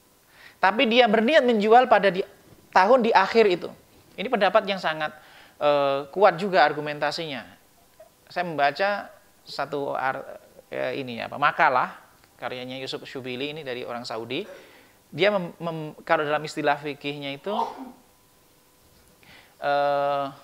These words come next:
istilahnya dia itu istithmar ya. Jadi kalau harta yang semacam ini, dia niatnya tidak menjual, maka dia bukan barang dagangan dulu. Dia baru berstatus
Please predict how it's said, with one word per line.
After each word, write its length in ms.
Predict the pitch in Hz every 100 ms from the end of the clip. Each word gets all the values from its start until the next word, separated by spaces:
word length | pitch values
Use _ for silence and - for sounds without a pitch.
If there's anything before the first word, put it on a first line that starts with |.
| - _ _ _ _ - - - _ _ _ _ _ 139
istilahnya 640 | - 160 147 151 175 180
dia 160 | 151 139
itu 320 | 139 175 175
istithmar 640 | 156 - 165 156 160 151
ya. 180 | 120 98 - _ - _ - - -
Jadi 400 | 139 139 180 196 - _ _ _ _ _ _ _ _ _
kalau 240 | 151 151 143
harta 720 | 143 160 147 143 165 151 147
yang 240 | 156 151
semacam 440 | 147 165 160 160 175 226
ini, 160 | 190 156 170
dia 220 | - 156 180
niatnya 400 | 180 196 190 190
tidak 180 | 185 165
menjual, 400 | 175 254 196 170
maka 240 | 180 202
dia 160 | 262 254
bukan 160 | 233 214
barang 240 | 214 214
dagangan 400 | 208 202 220 220
dulu. 240 | 196 139 127 - - -
Dia 160 | 175
baru 300 | 226 208 233
berstatus 840 | 208 160 - 180 165 254 254 -